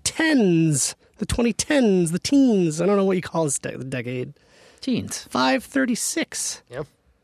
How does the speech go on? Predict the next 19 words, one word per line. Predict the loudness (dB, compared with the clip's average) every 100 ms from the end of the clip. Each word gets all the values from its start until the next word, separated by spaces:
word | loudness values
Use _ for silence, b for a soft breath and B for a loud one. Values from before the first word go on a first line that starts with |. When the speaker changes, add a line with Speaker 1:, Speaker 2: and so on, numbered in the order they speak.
| _ _ _ _ _ _ _ _ _ _ _ _ _
Speaker 1:
That | -10 -4
is | -4 0
nuts. | 0 0 -2 -4 -6
Two-thirds | -4 2 2 4 6 6 4 0
of | -2
our | 0
music, | 2 2 0
then, | -2 -2 0
is | -2
from | -4 -2 0 0 0 -2 _
past | -10 -6 -6 -6
two | -8
thousand. | -8 -6 -6 -6 -12 -18 _ _ _ _ _ _ _ _ _ _ _ _ _ _ _ _ _ _ _ _ _ _ _ -8
So | -4
eat | -2
that, | 0 -2
guys. | -2 -6 -4 -6 -4
Eat | -4
that. | -4 -10